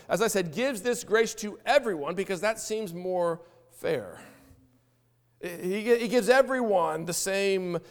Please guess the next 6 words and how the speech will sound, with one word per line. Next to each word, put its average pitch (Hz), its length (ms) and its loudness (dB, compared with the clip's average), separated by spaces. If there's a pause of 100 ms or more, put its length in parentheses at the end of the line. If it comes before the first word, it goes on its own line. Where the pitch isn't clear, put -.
(160)
chance. 170 400 -4
It 151 100 -6
levels 180 840 0 (460)
the 147 60 -8
playing 170 420 0
field. 104 480 -16